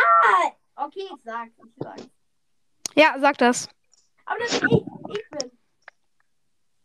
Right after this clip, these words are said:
Speaker 2: Du nimmst jetzt locker mich.
Speaker 1: Was? Wen?
Speaker 2: Mich.
Speaker 1: Wen mich?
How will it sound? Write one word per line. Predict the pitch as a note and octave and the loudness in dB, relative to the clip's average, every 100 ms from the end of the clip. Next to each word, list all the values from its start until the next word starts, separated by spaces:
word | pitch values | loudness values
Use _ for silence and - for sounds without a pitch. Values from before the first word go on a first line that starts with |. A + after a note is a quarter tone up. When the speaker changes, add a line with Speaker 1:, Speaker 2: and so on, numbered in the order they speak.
| _ _ _ _ _ _ _ _ - | _ _ _ _ _ _ _ _ 0
Speaker 2:
Du | D4 | 4
nimmst | D4+ - | 4 2
jetzt | C#4 | -4
locker | C#4 | -2
mich. | A#3 B3 - _ _ _ _ _ _ _ - | -2 -4 -10 _ _ _ _ _ _ _ -14
Speaker 1:
Was? | F#4 - - - | -10 -10 -12 -16
Wen? | C4+ A4 _ _ _ _ _ _ - | -18 -20 _ _ _ _ _ _ -10
Speaker 2:
Mich. | B3 B3 - _ _ _ - C#3 _ _ _ - | -6 -6 -8 _ _ _ -20 -20 _ _ _ -16
Speaker 1:
Wen | A#3+ F4 G4 | -4 0 2
mich? | E4 C#4 C4+ | 4 2 0